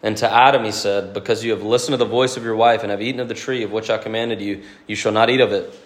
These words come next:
Cursed is the ground because of you. In pain you shall eat of it all the days of your life. Thorns and thistles it shall bring forth for you, and you shall eat all the plants of the field. By the sweat of your face you shall eat bread, till you return to the ground,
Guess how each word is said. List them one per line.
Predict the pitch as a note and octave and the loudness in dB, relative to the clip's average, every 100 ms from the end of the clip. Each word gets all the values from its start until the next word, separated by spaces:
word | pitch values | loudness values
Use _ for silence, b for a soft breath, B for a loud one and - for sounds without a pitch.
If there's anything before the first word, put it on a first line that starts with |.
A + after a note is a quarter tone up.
| - - | -20 -6
Cursed | - A#2+ - | 2 2 2
is | A2 G2 | -2 -4
the | G2+ | -8
ground | F#2 G#2 B2 B2 | -4 2 2 2
because | G#2+ G2 | -2 -8
of | F#2 F2+ | -12 -12
you. | F2+ F2 - B B B | -14 -16 -20 B B B
In | G2+ | -10
pain | F#2+ A2 A2+ A#2 | -4 0 2 2
you | A2 | -2
shall | - G#2 | -2 -2
eat | G#2+ | 0
of | G2+ | 0
it | G2+ | 0
all | G2+ G#2 | 2 2
the | |
days | G2+ G2+ | 2 -2
of | G2+ | -4
your | G#2 | -2
life. | G#2 G2+ F#2+ - - B B - | 2 2 0 -10 -20 B B -2
Thorns | A2+ A#2+ A#2 | 2 2 0
and | A#2+ | -2
thistles | G#2 G2+ - G2 | -2 -4 -4 -6
it | G2+ | -6
shall | - G#2 | -2 -2
bring | G2 G#2+ | -2 -6
forth | G#2+ A2+ A2 | -4 -2 -2
for | - | -4
you, | F#2+ F#2 F#2+ b b b - | -10 -10 -12 b b b -8
and | G#2+ | -6
you | |
shall | G#2 A2 | -2 -2
eat | G2+ G#2+ | -2 -4
all | - G#2+ G#2+ | 2 6 6
the | G#2 | 4
plants | - G#2 G#2 G2+ | -2 -4 -4 -6
of | G2+ | -10
the | |
field. | F2+ G2+ G2 F2+ F#2 B B B - | -8 -6 -6 -8 -12 B B B 0
By | A2 | 0
the | |
sweat | G#2 - B2 | 0 4 4
of | A#2 | 4
your | A2 | -2
face | - A2+ A2 G2+ | 0 2 2 0
you | G#2+ | -8
shall | - F#2+ | -8 -8
eat | F2+ | -8
bread, | E2+ G#2 A2 A2 A2 B B | -2 2 4 2 -4 B B
till | - G2+ | -10 -6
you | G#2 | -4
return | G2 - G#2+ A2+ | -6 -4 -4 -4
to | |
the | A#2 | -4
ground, | G#2 G2 F#2+ F#2 | -2 -2 -4 -8